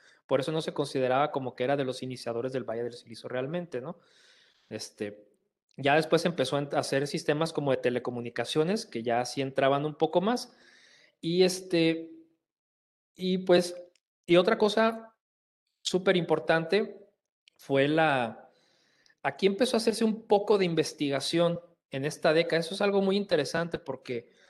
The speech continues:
sucedió algo muy importante en, en esta, en esta década que, que muchos no, no saben, por ejemplo, pero el gobierno de México, ahí de mediados de los ochentas,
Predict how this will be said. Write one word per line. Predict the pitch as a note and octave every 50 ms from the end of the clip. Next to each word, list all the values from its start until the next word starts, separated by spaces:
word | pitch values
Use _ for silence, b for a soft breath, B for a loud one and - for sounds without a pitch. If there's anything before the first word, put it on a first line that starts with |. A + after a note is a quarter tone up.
| b b
sucedió | b - D3 - - D3+ D3 D#3+ F3 F#3 G3 G3+
algo | G#3 G#3 G#3 G3+ G3+ G#3 G#3 G#3 G#3+ G#3+ G#3+ G#3 - - _ -
muy | E3 E3 E3+ F3 E3+
importante | F#3 F3+ - D3+ D3 - - D#3 D#3+ D#3+ D#3 - F3+ F3+ F3+ F3+ - _ _ _ _ _ _ _ _ _ _ -
en, | - B2 B2 C3 C3 B2+
en | C3 B2+ C3 C3+
esta, | C#3+ C#3 - - F3 E3 D#3+ D3+ D3 C#3 C3 C3 B2+ C3 - -
en | C3 C3+
esta | C#3+ C#3 - - E3 D#3
década | D3+ C#3+ C#3+ C#3+ - E3+ E3+ E3+ F#3+ A3+ B3 - - _ _ _ _ _
que, | - B2 A2+ A2+ A2 A2 G#2+ G#2 - - _ -
que | A2 A2 A2
muchos | A#2 A#2 A2+ B2 C3 C#3 C#3 - F3+ D#3 - - D3
no, | C#3+ C#3 C#3+ D3 D3 C#3+
no | D3 D#3
saben, | D3 - D3+ C#3+ D3 E3 E3+ E3+ -
por | - - B2
ejemplo, | A#2+ - - C#3 C#3+ - F#3 F#3 -
pero | - C3+ A#2+ A#2 A2+ A2+ - - _ _ b b b b b b b b b b b b b b b
el | - C#3 C#3+
gobierno | C#3+ C#3+ D3+ D3+ D3+ D#3+ E3+ E3+ G3 G#3+
de | A3 G3+ F#3
México, | F3+ F3 - - - - _ _ _ _ -
ahí | C3 C3 C#3
de | D3+ F#3
mediados | F#3 F3+ E3 D3+ C#3 C#3+ D#3 F3 F3+
de | F#3 E3+
los | D3+ - - - -
ochentas, | C3 - - D#3+ D#3 D#3+ D#3+ - G3 A#3+ - - - _